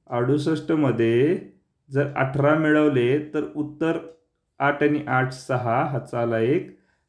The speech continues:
सहा आणि दोन आठ. झाली का पहा आदला बदल? म्हणजे सहा आठचं आठ सहा झालं,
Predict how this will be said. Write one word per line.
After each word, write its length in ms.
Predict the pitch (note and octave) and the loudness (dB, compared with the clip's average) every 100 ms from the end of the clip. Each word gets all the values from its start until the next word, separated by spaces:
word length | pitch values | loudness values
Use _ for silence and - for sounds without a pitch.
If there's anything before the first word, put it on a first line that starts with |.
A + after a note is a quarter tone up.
| _ | _
सहा 180 | B2+ A#2+ | -8 -4
आणि 140 | A#2 | -4
दोन 260 | A2+ B2 C3+ - | -2 -2 -2 0
आठ. 420 | D#3+ C3+ - - | 2 2 -2 -4
झाली 300 | C#3+ D3+ D#3+ | 0 2 2
का 140 | D#3 E3+ | 0 -2
पहा 260 | E3 D#3 | 0 0
आदला 320 | D3+ C#3+ C3+ C#3+ | 0 0 2 2
बदल? 400 | C#3 C3+ C3 C3+ C3+ - _ _ _ | 2 2 0 -2 -8 -18 _ _ _
म्हणजे 280 | A#2+ A#2+ C3 | -8 -4 -2
सहा 400 | C3+ - C3 D3 D#3 | -2 0 2 4 4
आठचं 540 | C#3 C3+ C3+ - E3 F3 - | 4 2 2 -2 -2 -2 -2
आठ 220 | E3 F#3+ | 2 4
सहा 300 | F#3+ F3 D#3+ | 2 0 0
झालं, 460 | D3+ D3 C3 B2+ C3+ | 2 2 2 0 -2